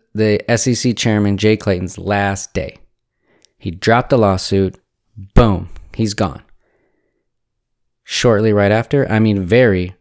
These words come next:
right after, he went to work immediately for a crypto firm. We'll get to that. Well, let's get to it now. It's called One River, and they previously that year put a billion dollars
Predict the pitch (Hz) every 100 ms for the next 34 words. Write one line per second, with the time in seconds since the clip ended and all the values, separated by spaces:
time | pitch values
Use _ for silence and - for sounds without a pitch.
0 | _ 95 95 90 87 104 110 104 - _
1 | _ 110 101 90 - 92 92 - 175 165
2 | 120 104 113 131 - _ _ _ _ _
3 | _ _ _ _ - 107 87 98 135 123
4 | 101 - 98 87 101 - - - _ _
5 | _ _ _ _ _ _ _ _ 110 107
6 | 113 104 82 - _ _ _ _ _ _
7 | _ _ _ - - - - - - -
8 | - _ _ _ _ _ - 139 123 -
9 | 127 123 117 104 92 - 113 101 104 123
10 | 131 107 113 139 - - - - _ -
11 | _ _ - 107 107 104 101 - 95 107
12 | 98 - 220 220 139 - 107 98 92 95
13 | 98 98 101 - - - 123 117 101 151
14 | 180 170 107 92 87 98 110 -